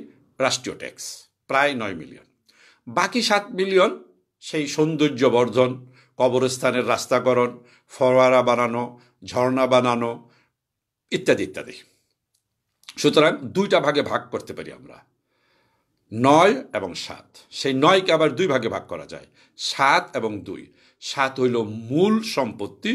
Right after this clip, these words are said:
আর দুই মিলিয়ন আসবে সার্বিক প্রকল্প, পৌরসভা, এই, উম,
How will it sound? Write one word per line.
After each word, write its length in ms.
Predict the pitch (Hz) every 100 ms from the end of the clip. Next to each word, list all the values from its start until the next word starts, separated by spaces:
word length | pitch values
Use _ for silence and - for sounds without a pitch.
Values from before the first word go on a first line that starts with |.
| 277 - - _ 104
আর 140 | 107 107
দুই 200 | 123 160
মিলিয়ন 380 | 147 123 120 113
আসবে 340 | 107 95 120 202 - _ _
সার্বিক 520 | - 135 127 110 123 123 - _ _ _ _ _ -
প্রকল্প, 460 | 131 135 139 139 147 147 147 - _ _ _
পৌরসভা, 600 | 123 131 131 - 131 135 139 - _ _ _ -
এই, 560 | 101 101 98 98 95 95 95 92 92
উম, 360 | 98 95 92 90